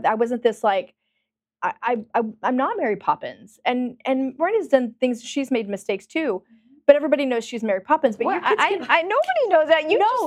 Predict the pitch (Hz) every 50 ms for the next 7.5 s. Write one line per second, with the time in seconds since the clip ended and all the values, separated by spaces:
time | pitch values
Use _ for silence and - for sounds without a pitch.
0 | - 359 427 539 554 571 508 440 392 330 330 330 311 277 - 403 440 466 571 640
1 | 640 719 - 381 392 403 427 403 311 - 330 440 370 415 415 427 - 285 330 -
2 | 427 392 - - 453 494 587 587 480 392 403 381 381 381 349 320 392 370 359 349
3 | 403 392 - - 370 392 427 403 311 254 415 415 679 622 - - - 480 - -
4 | 269 - 349 349 285 269 320 330 277 269 330 311 - 403 415 427 381 277 - 311
5 | 311 302 294 285 277 262 277 339 330 - _ 254 277 349 359 349 - - 294 269
6 | 294 294 320 320 302 311 269 254 247 233 247 247 247 247 226 247 240 226 - 285
7 | - 277 269 269 262 247 240 - -